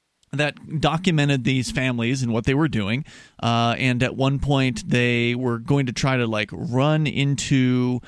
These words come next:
a Japanese embassy in the part of China where they, where they were to try to apply for asylum. And the guards caught them sort of at the gate. Only a couple of the family members actually made it through.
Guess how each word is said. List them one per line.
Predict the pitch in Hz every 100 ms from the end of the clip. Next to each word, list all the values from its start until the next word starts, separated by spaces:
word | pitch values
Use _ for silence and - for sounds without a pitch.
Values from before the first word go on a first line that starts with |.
| - -
a | 202
Japanese | 135 135 139 135 127 113 -
embassy | 151 139 - 110 92 95 - _ _ _
in | 131 123 120 113
the | 107
part | 143 123
of | 110
China | - 151 143 123
where | 101 98
they, | 98 98 104 -
where | 113 104
they | 95
were | 104 160 123 98
to | 98
try | 117 123 110
to | - 107 104 98 101 -
apply | - 120 107
for | 104 101
asylum. | 101 - 185 147 90 85 - - _ _ -
And | 113 110 107
the |
guards | 120 120 117 113 107 104 - - _ _ _ _ _ -
caught | 180 -
them | 147 123
sort | 107 135
of | 113
at | 127 -
the |
gate. | 117 131 101
Only | 131 135 127
a |
couple | - 147 - 135
of | 110
the | 120 110
family | - 123 117
members | 117 110 107
actually | 110 107 113
made | 107 120 120 120
it | -
through. | - 113 117 110 107 107